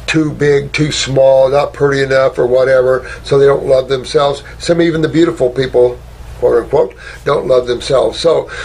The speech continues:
you have a whole world of unhappiness. But that parathyroid is your depression.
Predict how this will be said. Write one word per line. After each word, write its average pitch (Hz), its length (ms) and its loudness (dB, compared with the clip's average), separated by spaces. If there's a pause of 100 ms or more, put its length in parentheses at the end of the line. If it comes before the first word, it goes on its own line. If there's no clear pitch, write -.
(240)
you 196 200 -2
have 208 120 0
a 170 80 2
whole 165 340 0
world 156 300 2
of 123 100 -2
unhappiness. 117 840 -4 (600)
But 131 140 0
that 160 220 2
parathyroid 160 880 0
is 127 200 -4
your 120 120 2
depression. - 600 -4